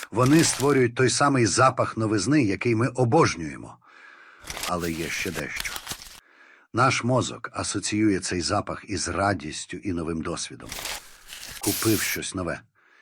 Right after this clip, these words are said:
Відчуваєш себе переможцем, і мозок запам'ятовує: «О, це запах щастя». Вчені кажуть, що це пов'язано з дофаміном,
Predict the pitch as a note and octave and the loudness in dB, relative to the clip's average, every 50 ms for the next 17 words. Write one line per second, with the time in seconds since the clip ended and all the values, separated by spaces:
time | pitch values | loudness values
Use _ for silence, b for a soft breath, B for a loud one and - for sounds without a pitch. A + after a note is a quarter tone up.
0 | b b b b b b - G2 G#2 - - G#2 A2+ A2 G#2 - - - F#2 G2 | b b b b b b -4 -2 0 0 2 4 4 4 2 2 0 -2 -2 -2
1 | F#2+ G2 G#2 A2+ A#2+ C3+ B2+ - - - G#2 G2+ G2+ - - G2 F#2+ G2+ G#2 F#2 | -2 -2 -2 -2 0 -2 -2 -4 -4 -6 -6 -6 -6 -4 -2 0 2 2 2 0
2 | D2+ D#2 - - E2+ D#2 - D#2 D#2 D2+ C#2+ - E2 D2 C#2 C2 C2 C2 - b | 0 -4 -6 -8 -8 -8 -6 -6 -6 -6 -8 -8 -10 -10 -10 -12 -12 -14 -16 b
3 | b b b b b b b b b b - - - - - - - - - A2+ | b b b b b b b b b b -6 -4 -4 -4 -6 -6 -4 -2 0 0
4 | A2 F#2+ E2 C#2+ C2 - B B B B B B - - - F#2 E2+ D2 C#2 E2 | 0 0 0 -2 -6 -10 B B B B B B -8 -6 -4 -2 -2 -2 -2 0
5 | F2 F2+ F2+ - - D2 D2 - - - - - - - C#2+ C#2 - - - - | 0 0 -2 -4 -6 -12 -12 -10 -10 -10 -8 -6 -6 -6 -6 -6 -8 -10 -12 -14
6 | - - - - - _ _ _ _ b b b b b b b b b b b | -14 -18 -20 -20 -20 _ _ _ _ b b b b b b b b b b b
7 | b b b b b - - - - C#3+ C#3 B2+ A2 - A#2+ A#2+ G#2+ A2 G2+ - | b b b b b -14 -6 -2 0 2 2 2 2 0 0 0 0 -2 -2 -4
8 | - - F#2+ - - A2+ - G2 E2 G2 G#2 F#2+ F2 F#2+ F2+ F2+ E2+ D2 - F#2+ | -4 -4 -2 -2 -2 -2 -2 -2 -2 0 0 0 0 -2 -2 -4 -4 -4 -6 -6
9 | F2 D#2+ - E2 E2 F2 F2 D2 C#2 B1+ A#1+ - | -8 -6 -6 -4 -4 -4 -4 -4 -6 -10 -12 -14